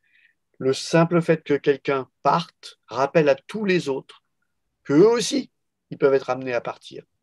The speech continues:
volontairement ou involontairement. Ça n'a pas d'importance. On parle de psychologie, on parle de séparation, on parle de peur de mourir. Alors, qu'est-ce qu'on fait ? Eh ben, c'est pas compliqué. Il faut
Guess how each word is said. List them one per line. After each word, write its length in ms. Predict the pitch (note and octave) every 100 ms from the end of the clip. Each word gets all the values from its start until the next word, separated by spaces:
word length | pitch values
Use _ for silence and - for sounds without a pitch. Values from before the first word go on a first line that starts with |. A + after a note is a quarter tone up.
| _ _ _ _ _ _
volontairement 680 | A#2 C#3 C#3 C3 B2+ C#3 E3+
ou 140 | F3 F3+
involontairement. 640 | F3 F3+ E3 E3 G3 G3+ _ _ _ _
Ça 180 | - D#3+
n'a 120 | D3
pas 220 | - E3+
d'importance. 640 | E3+ E3+ E3+ E3+ G#3+ - _
On 80 | -
parle 280 | C3 D3+ D3
de 80 | D3
psychologie, 680 | - - F3 F3 E3+ E3+ - _ _ _ _ _ -
on 100 | B2+
parle 340 | - D3 C#3+
de 100 | B2
séparation, 920 | A2+ - - D#3 C3+ A#2+ - C#3+ D#3 _ -
on 100 | A2+
parle 240 | C3 A#2
de 140 | G#2+ -
peur 200 | - C3+
de 60 | B2
mourir. 400 | A#2+ A2+ G#2+ F#2+ _ _ _ _ _ _ _ _ _ _ _ _ -
Alors, 160 | B2
qu'est-ce 160 | D3+ -
qu'on 100 | D3
fait ? 240 | - C3 _ _ _ _ _ _ _ _ _ -
Eh 40 |
ben, 180 | A#2+ B2 _ _ _
c'est 80 | -
pas 80 | A#2+
compliqué. 500 | B2 B2 C3 D3 E3 _ _ -
Il 100 | C#3
faut 260 | - C#3